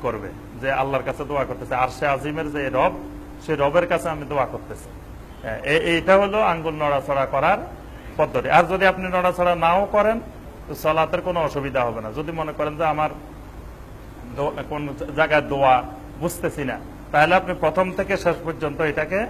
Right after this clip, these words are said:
কিবলামুখী রেখে দিবেন, আর নড়াচড়ার দরকার নেই। আর আমরা তো বলে দিলাম দোয়া কোন কোন জায়গায়,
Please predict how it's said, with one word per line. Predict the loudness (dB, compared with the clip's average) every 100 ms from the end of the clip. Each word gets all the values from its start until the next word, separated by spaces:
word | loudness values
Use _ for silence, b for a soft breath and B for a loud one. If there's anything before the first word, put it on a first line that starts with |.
| -8 -12 -10 -10 -10 -8 -2
কিবলামুখী | 0 0 -2 -2 -6
রেখে | -6 -6
দিবেন, | -10 -12 -14 -14 -12
আর | -2
নড়াচড়ার | 0 2 0 -2 -2
দরকার | -4 -6 -8
নেই। | -10 -14 -10 2
আর | 4 4 0 -4
আমরা | 0 0
তো | 0
বলে | 2 2 2
দিলাম | 0 0
দোয়া | 2 2
কোন | 2 -2
কোন | -4 -4
জায়গায়, | -2 -2 -4